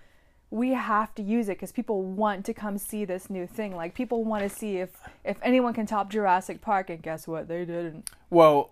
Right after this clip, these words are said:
Speaker 2: I, I was gonna save this for the trivia, but I'll give it to you now since we're talking about
Speaker 1: We'll
Speaker 2: it.
Speaker 1: give it, yeah.
Speaker 2: There were fourteen different visual effects houses that worked on this movie.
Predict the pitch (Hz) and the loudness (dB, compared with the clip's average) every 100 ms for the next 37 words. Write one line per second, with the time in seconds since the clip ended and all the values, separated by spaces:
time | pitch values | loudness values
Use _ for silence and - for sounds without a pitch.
0 | - 143 151 147 156 156 151 147 139 147 | 0 2 2 4 4 4 2 2 4 4
1 | 135 135 - 139 123 - 147 123 123 120 | 6 2 0 -2 -2 0 0 2 -2 0
2 | 123 123 135 123 113 120 123 123 - 120 | 0 0 -2 -4 -4 -4 -2 -2 -2 -8
3 | 120 113 127 120 117 117 113 113 185 175 | -8 0 2 4 2 0 2 2 0 -4
4 | 180 165 - 175 170 160 139 170 160 - | -4 -8 -8 -8 -8 -4 4 6 6 4
5 | - - 165 175 - - 170 160 151 135 | -4 0 2 2 -2 -8 -4 -4 -4 -4
6 | 143 135 - 139 123 127 127 127 123 113 | 0 0 0 -4 -4 -4 -2 -2 -2 0
7 | 131 113 - 104 110 - 110 117 107 104 | 0 0 0 -4 -4 -8 -10 -10 -10 -12
8 | 107 113 107 101 - 104 92 80 | -10 -10 -10 -14 -16 -16 -18 -18